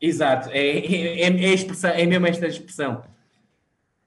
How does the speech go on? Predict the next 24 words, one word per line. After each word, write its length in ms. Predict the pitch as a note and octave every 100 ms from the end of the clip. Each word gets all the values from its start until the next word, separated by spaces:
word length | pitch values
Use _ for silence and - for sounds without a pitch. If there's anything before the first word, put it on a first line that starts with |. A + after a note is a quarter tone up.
| -
Eh, 180 | E3 D#3+
come-, 360 | - G#3 G3 -
começámos 440 | G#3 G3 A#3 G3+
a 60 | G3+
reagir, 440 | F3+ F3 E3 F#3 F#3+
serviço 500 | F3 E3 G3 - E3
melhor, 400 | D3 D#3 - -
eh, 440 | C#3 C#3 D3+ A2+ -
lá 80 | C3
está, 220 | B2+ C#3+
do 140 | B2+
Pedro 240 | D3 C3+ C3+
Lobo, 480 | D3+ E3 D3+ - _ F3
um 120 | F3+
bloco 380 | F#3 A3 G3 -
fabuloso 760 | - G#3+ A3+ F3 E3 F3+ E3+
do 140 | D#3+ F3
Pedro 240 | F3 D3+
Lobo 400 | D3 D3+ D3+ D3+
aos 120 | C#3+ C#3+
vinte 200 | D#3+ D3+
e 60 |
três 240 | - D3 C#3
igual, 560 | A#2+ B2+ C3 - -